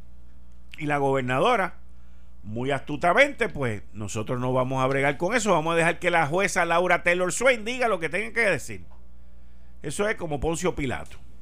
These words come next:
Estamos en año de elecciones. ¿Y quién se va a meter en esa papa caliente ahora? Nadie. Pero mientras tanto, tampoco se hace nada para resolver el problema. Tampoco se toman medidas.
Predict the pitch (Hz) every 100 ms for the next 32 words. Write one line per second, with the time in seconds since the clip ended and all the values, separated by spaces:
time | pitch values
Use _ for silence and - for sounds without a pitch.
0 | - - - - - 78 - 131 139 143
1 | 147 151 147 123 156 175 - 117 - -
2 | - - - - 123 110 131 135 143 143
3 | 131 135 131 131 127 120 123 120 120 113
4 | 110 101 90 76 73 - - - 76 73
5 | 90 120 117 - - - - - - -
6 | 123 123 123 110 98 - 165 156 - 117
7 | - - - 98 - 170 170 - 190 -
8 | 240 - 220 - 247 220 214 254 247 214
9 | 208 190 185 170 175 160 190 202 202 180
10 | 175 269 247 - - - - - - -
11 | - - - - - - 151 156 - 233
12 | 247 233 226 233 247 247 220 202 262 349
13 | 214